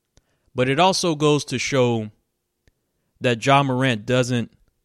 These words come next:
or at that time didn't understand the severity of what that may have meant, not only to his career, but to his teammates, coaches,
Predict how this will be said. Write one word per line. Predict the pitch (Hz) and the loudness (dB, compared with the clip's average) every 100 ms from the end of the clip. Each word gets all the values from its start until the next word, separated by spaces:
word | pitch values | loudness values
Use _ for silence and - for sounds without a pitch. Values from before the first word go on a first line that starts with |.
| _ | _
or | 139 127 | 4 6
at | 127 | 6
that | 139 127 | 4 0
time | - 131 113 | 0 -2 -2
didn't | 107 135 131 123 | 0 0 0 0
understand | 127 120 107 131 123 117 | -2 -2 -4 -2 -2 -2
the | |
severity | 110 123 110 139 127 117 | -4 -6 -2 0 0 0
of | 101 107 | -2 0
what | 117 - | -2 0
that | 117 | -2
may | 110 120 | 0 0
have | 107 101 | -2 -2
meant, | 127 123 - - _ _ _ _ | 0 0 -2 -14 _ _ _ _
not | 120 139 | 0 2
only | 143 135 | 2 0
to | - 120 | 0 -2
his | 120 117 | -2 -6
career, | - 117 147 156 | -8 -2 2 4
but | 117 117 - | 2 -2 -2
to | |
his | 120 110 | -2 -2
teammates, | - 147 131 127 123 - | -4 -4 0 0 -2 -6
coaches, | - 135 120 120 110 | -4 -2 0 -2 -4